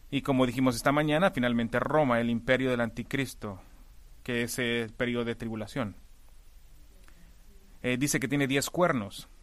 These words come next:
Esto es anticipando, eh, en Dal-, en Daniel siete, o-, eh, ocho.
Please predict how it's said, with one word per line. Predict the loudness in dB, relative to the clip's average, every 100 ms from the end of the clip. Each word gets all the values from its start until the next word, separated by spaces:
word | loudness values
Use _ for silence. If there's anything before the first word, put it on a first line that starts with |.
| -20 -20 -20 -10
Esto | -2 -2 -2 -4
es |
anticipando, | -4 -4 -6 2 2 4 2 2
eh, | 2 2 0
en | 2
Dal-, | 2 0 -2
en | 0
Daniel | 2 2 0
siete, | 0 -4 -2
o-, | -2 -2
eh, | -4 -4 -6 -2
ocho. | -2 -2 -8